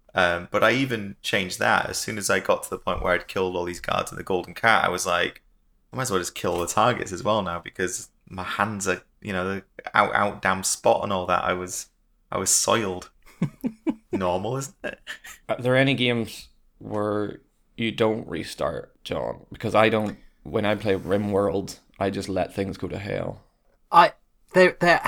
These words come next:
Speaker 3: there have been, there have been games when I've like, I, right, I must accept, I must accept my fate, and I must accept. I think it's when it's a decision rather than an accident. So, say you're playing Dishonored and you accidentally,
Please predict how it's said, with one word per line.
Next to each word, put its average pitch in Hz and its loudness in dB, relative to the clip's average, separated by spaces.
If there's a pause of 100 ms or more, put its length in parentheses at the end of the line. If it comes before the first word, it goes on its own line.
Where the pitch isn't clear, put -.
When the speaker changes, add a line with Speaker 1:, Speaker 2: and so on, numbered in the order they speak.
(140)
Speaker 3:
there 175 4
have 190 4
been, 131 2
there 113 -2
have 131 -4
been 143 -4
games 143 2
when 123 -4
I've 117 -2
like, 113 -4
I, 139 4
right, 123 4
I 107 2
must 135 4
accept, - -2 (440)
I 120 -4
must 139 0
accept - -4
my 117 -2
fate, 110 -2
and 113 -4
I 113 -2
must 120 -2
accept. - -8 (200)
I 151 2
think 226 6
it's 254 -2
when 233 4
it's 160 0
a 156 4
decision 139 -2
rather 143 4
than 139 0
an 131 4
accident. - -4
So, 113 0 (320)
say 160 8
you're 143 2
playing 127 2
Dishonored 113 0
and 110 0
you 110 2
accidentally, 110 -4